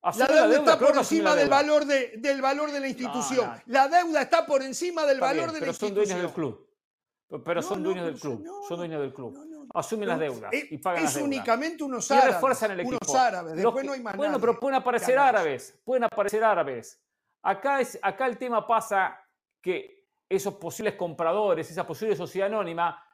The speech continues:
Speaker 1: algunas han sido serias y han hecho las cosas bien como el Manchester City.
Speaker 2: Mm.
Speaker 1: No de todo bien en resultados, pero en el Paris
Speaker 2: Ah.
Speaker 1: Saint-Germain. Pero hay
Speaker 2: Pierde-,
Speaker 1: otras que han sido un
Speaker 2: bien,
Speaker 1: desastre, que
Speaker 2: pierden
Speaker 1: han sido un
Speaker 2: plata,
Speaker 1: desastre.
Speaker 2: rolete.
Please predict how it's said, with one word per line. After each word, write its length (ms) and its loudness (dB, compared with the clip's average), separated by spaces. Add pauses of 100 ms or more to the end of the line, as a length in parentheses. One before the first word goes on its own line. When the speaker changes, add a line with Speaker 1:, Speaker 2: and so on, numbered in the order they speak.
(120)
Speaker 1:
algunas 380 -2
han 120 -2
sido 320 -2
serias 640 -2
y 100 -6
han 100 -2
hecho 160 -8
las 120 2
cosas 220 -2
bien 180 -4
como 120 2
el 60 -4
Manchester 380 -2
City. 500 -6 (960)
Speaker 2:
Mm. 220 -6
Speaker 1:
No 180 4
de 100 0
todo 380 4
bien 300 0
en 80 -4
resultados, 600 2
pero 140 2
en 60 4
el 60 2
Paris 220 2
Speaker 2:
Ah. 40 -6
Speaker 1:
Saint-Germain. 600 -2 (460)
Pero 200 4
hay 80 8
Speaker 2:
Pierde-, 140 6
Speaker 1:
otras 260 2
que 60 2
han 100 0
sido 140 0
un 60 4
Speaker 2:
bien, 100 4
Speaker 1:
desastre, 600 0
que 80 -14
Speaker 2:
pierden 420 4
Speaker 1:
han 120 0
sido 180 -2
un 20 6
Speaker 2:
plata, 100 6
Speaker 1:
desastre. 420 4
Speaker 2:
rolete. 680 -2